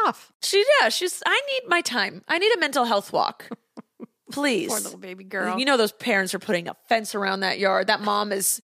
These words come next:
Speaker 2: putting an <laughs> AirTag tracker on her. She
Speaker 1: Yep.
Speaker 2: is not allowed to leave that house ever again. That mom's gonna be traumatized, have P T S D from that moment.
Speaker 1: Yep.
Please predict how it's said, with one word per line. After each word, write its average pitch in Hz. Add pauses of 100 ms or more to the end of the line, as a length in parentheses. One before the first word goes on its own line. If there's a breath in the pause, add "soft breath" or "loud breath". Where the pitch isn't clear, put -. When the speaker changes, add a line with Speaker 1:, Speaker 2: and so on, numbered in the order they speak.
Speaker 2:
putting 262
an 165 (100)
<laughs> -
AirTag 247
tracker 247
on 233
her. 254 (760 loud breath)
She 226
Speaker 1:
Yep. 226
Speaker 2:
is 190
not 240
allowed 226
to 196
leave 214
that 208
house 220
ever 202
again. 185
That 214
mom's 226
gonna 202
be 175
traumatized, 226
have -
P 262
T 220
S 220
D 202
from 185
that 190
moment. 131
Speaker 1:
Yep. 202